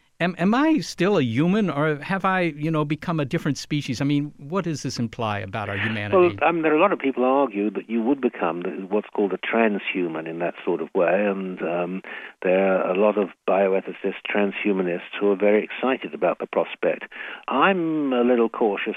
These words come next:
Speaker 2: because I think there, there are limits to human ingenuity in actually achieving this. I think I'd be quite satisfied if a couple of generations down, or one generation down, one has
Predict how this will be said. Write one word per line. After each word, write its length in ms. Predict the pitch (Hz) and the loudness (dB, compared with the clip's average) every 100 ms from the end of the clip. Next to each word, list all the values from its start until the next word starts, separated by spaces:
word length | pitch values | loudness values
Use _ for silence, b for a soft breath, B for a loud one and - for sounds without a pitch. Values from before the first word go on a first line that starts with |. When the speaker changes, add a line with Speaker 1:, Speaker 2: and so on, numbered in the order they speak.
| - | -6
Speaker 2:
because 240 | 107 110 107 | -6 -4 -4
I 120 | 101 | -4
think 240 | - 110 98 | -2 -4 0
there, 320 | 104 101 101 | 2 4 2
there 300 | 104 107 107 | 0 2 4
are 140 | 98 | 4
limits 440 | 101 110 110 104 - - - | 4 2 2 0 -6 -12 -4
to 480 | 202 196 202 196 - - | -2 0 -2 -4 -6 -4
human 300 | 117 98 98 | 0 0 0
ingenuity 720 | 95 92 92 90 90 101 90 | -2 -2 -2 -2 -2 -2 -2
in 80 | 95 | -2
actually 380 | 90 - - 87 | -4 -4 -2 -2
achieving 560 | - - 98 80 76 | 0 0 0 0 -10
this. 180 | - - - - B B B | -10 -10 -10 -10 B B B
I 80 | 101 | -4
think 260 | - 127 127 | 0 0 2
I'd 140 | 117 | 2
be 80 | 101 | 2
quite 240 | - 98 - | 2 2 2
satisfied 560 | 107 - - 98 87 85 | -2 -2 -2 2 2 0
if 80 | 95 | -8
a 80 | |
couple 320 | - 113 - 95 | -2 -2 0 -6
of 80 | |
generations 680 | - 95 92 92 87 90 82 - | -2 -2 2 0 0 -4 -8 -2
down, 360 | 110 107 82 80 | 2 2 0 -4
or 100 | 87 | -2
one 220 | 104 104 | 0 0
generation 560 | 87 80 82 80 87 | -2 0 -2 -2 -6
down, 340 | 80 82 82 90 | -4 -4 -2 -4
one 140 | 87 | -6
has 80 | 92 | -6